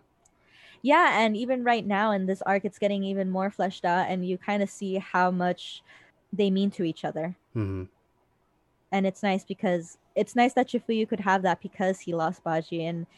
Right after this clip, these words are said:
Speaker 1: maybe a part of him felt that he wouldn't have that, but he's, and it's kind of, they build the Mikey and Draken relationship with, as people will see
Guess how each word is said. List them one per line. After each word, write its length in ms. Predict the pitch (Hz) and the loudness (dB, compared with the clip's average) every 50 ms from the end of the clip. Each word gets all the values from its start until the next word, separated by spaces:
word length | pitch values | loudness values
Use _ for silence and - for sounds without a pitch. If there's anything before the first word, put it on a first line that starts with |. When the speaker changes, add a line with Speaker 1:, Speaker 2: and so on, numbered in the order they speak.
| - - _ _ _ _ - | -20 -20 _ _ _ _ -2
Speaker 1:
maybe 240 | 202 202 196 202 | -2 0 2 2
a 60 | 196 190 | 0 0
part 220 | - - 185 185 | 0 -2 0 0
of 60 | 180 | 0
him 160 | 185 202 180 | 0 -2 -4
felt 220 | - - 185 175 - | -2 -2 -4 -2 -2
that 140 | 175 180 175 | -4 -4 -4
he 140 | - 190 | -6 -8
wouldn't 280 | 170 190 185 175 170 180 | -6 -4 -4 -4 -4 -6
have 220 | 175 185 170 165 165 | -4 -4 -4 -4 -4
that, 200 | 170 160 170 - - | -6 -8 -8 -8 -10
but 240 | 175 170 - - _ _ _ _ _ _ _ _ _ | -10 -10 -10 -10 _ _ _ _ _ _ _ _ _
he's, 520 | 180 - - 196 185 165 - - - - _ _ _ _ _ _ _ _ _ _ - - | -18 -10 -8 -8 -8 -8 -12 -20 -20 -20 _ _ _ _ _ _ _ _ _ _ -6 -4
and 200 | 208 208 208 208 | -2 0 0 0
it's 120 | 208 - | -2 -2
kind 200 | - 269 247 254 | 0 0 0 0
of, 120 | 269 240 240 | 0 0 2
they 120 | 247 214 | 2 2
build 400 | 190 - 208 208 214 214 196 175 | 2 2 2 2 2 2 0 2
the 380 | 208 202 196 190 190 190 180 - - - - _ _ _ - | 2 4 4 4 4 2 2 -2 -6 -20 -20 _ _ _ -6
Mikey 360 | 202 202 196 196 - - 190 | -4 -2 -2 -2 -4 -4 -4
and 100 | 190 185 | -4 -2
Draken 720 | - 180 175 180 - _ _ _ _ - 185 170 165 170 170 | 0 0 0 0 -2 _ _ _ _ -8 -6 -6 -6 -6 -6
relationship 580 | 180 170 170 165 175 170 170 170 - 175 170 _ | -4 -4 -4 -4 -6 -6 -10 -10 -8 -10 -10 _
with, 200 | - 165 165 170 _ _ _ _ _ _ _ _ _ _ _ _ - | -6 -6 -6 -6 _ _ _ _ _ _ _ _ _ _ _ _ -8
as 440 | 185 175 170 - - - - - _ _ _ _ | -6 -6 -6 -8 -10 -20 -20 -20 _ _ _ _
people 260 | - 208 - 170 170 | -14 -10 -6 -4 -4
will 80 | 170 | -4
see 340 | 185 - - 175 165 170 180 | -6 -8 -10 -12 -10 -10 -12